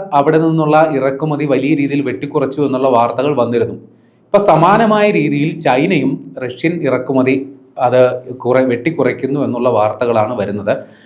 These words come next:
അപ്പോൾ സ്വാഭാവികമായും നമ്മൾ കരുതേണ്ടത്, ആ, ഇന്ത്യയും ചൈനയും, കാര്യം, അം, റഷ്യയിൽ നിന്ന് ക്രൂഡ് ഓയിൽ ഇറക്കുമതി ചെയ്യുന്ന ഏറ്റവും പ്രധാന ഉപഭോക്താവ് അത് ചൈനയാണ്, അത് കഴിഞ്ഞാൽ ഇന്ത്യയാണ്. ഈ രണ്ട് രാജ്യങ്ങളും,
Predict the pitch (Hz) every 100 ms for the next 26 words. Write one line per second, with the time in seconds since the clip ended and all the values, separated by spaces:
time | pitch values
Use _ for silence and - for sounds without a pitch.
0 | _ - 131 131 131 131 - 165 180 170
1 | 147 151 160 135 131 135 131 120 120 135
2 | 135 120 180 - - _ _ - 113 117
3 | 127 143 170 160 - 160 131 127 131 113
4 | 123 123 139 147 - 123 131 123 127 -
5 | 156 160 147 143 165 120 127 131 139 135
6 | 123 120 139 135 135 135 135 120 123 151
7 | 165 175 143 135 139 135 139 117 113 135
8 | 135 127 123 127 131 98 101 143 113 101
9 | - - _ _ _ 117 147 139 131 135
10 | 139 139 127 127 123 90 - 131 156 131
11 | 160 202 143 131 147 131 127 202